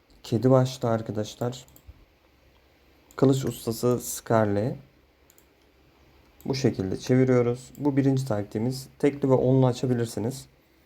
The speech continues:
Hemen ikinci taktiğimiz Demir Kaplumbağa kaskı.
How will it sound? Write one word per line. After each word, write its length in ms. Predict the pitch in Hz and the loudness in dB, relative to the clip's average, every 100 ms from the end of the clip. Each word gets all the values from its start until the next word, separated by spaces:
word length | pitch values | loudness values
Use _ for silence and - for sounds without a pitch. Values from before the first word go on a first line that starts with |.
| _ _ _ _ _ _ | _ _ _ _ _ _
Hemen 220 | 139 147 | 2 4
ikinci 300 | 147 147 151 | 4 0 -4
taktiğimiz 460 | 160 151 147 143 120 | 0 0 0 -2 2
Demir 220 | 123 139 | 2 4
Kaplumbağa 680 | 143 135 135 139 131 113 107 - _ _ | 2 2 2 4 6 4 0 -8 _ _
kaskı. 540 | - 107 - - 143 | -2 -2 -2 -6 -4